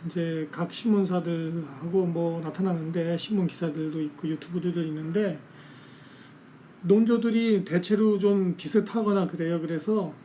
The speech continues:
좀 색다른 시각으로도 바라볼 필요가 있거든요. 좀 다른 시각은 뭐가 있을까? 또 좀 궁금하죠? 어, 식사할 때도 맨날 김치만 먹고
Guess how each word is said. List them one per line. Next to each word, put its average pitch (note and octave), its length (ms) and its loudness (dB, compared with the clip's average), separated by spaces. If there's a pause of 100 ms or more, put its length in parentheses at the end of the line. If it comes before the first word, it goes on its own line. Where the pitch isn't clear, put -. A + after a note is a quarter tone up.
(1500)
좀 G3+ 260 2
색다른 C#4 520 2
시각으로도 G#3+ 640 2
바라볼 F#3 640 2
필요가 G#3+ 260 0
있거든요. F#3+ 360 -2
좀 F#3+ 100 0
다른 G#3+ 280 2
시각은 G#3 380 0
뭐가 E3+ 240 2
있을까? E3+ 380 -8 (440)
또 E3 480 -6
좀 D#3+ 280 -10 (880)
궁금하죠? F#3 580 0 (1500)
어, E3+ 960 -6
식사할 B3+ 540 0
때도 A3 580 2
맨날 F#3 640 0 (800)
김치만 G3+ 560 2
먹고 F3 560 -2